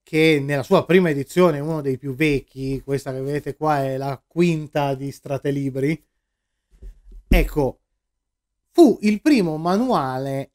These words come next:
a discostarsi dall'approccio classico in maniera chiara e precisa,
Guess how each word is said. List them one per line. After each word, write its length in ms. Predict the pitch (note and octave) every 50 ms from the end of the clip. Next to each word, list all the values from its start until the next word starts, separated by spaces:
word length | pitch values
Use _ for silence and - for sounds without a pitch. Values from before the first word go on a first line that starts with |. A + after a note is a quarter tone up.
| _
a 320 | - G#3 G3+ E3 C#3+ B2 -
discostarsi 1200 | D3 D#3 F#3+ D4 D4 D4 - - G3 - - - - - G3+ F#3 D#3 C3+ C3+ B2 - - C3+ B2+
dall'approccio 1000 | B2 C#3+ C#3+ D3 C#3+ - _ - F3 F#3 E3+ D#3 C#3 - - - A#2+ A#2 A2+ -
classico 880 | - - F3+ F#3+ E3 B2 A2+ - - - - C#3 A#2+ - C3+ B2 A#2+ A#2 -
in 100 | D3 C#3+
maniera 420 | D3 D3 D3+ D#3+ F3+ E3+ C#3 B2+ B2
chiara 460 | _ _ - D#3+ D#3+ D3 C#3 B2+ A#2+
e 80 | A#2
precisa, 840 | - - D#3+ F3+ F3 F3+ - F3 D#3 B2 B2 A#2+ A#2+ C3 A#2+ B2+ C3+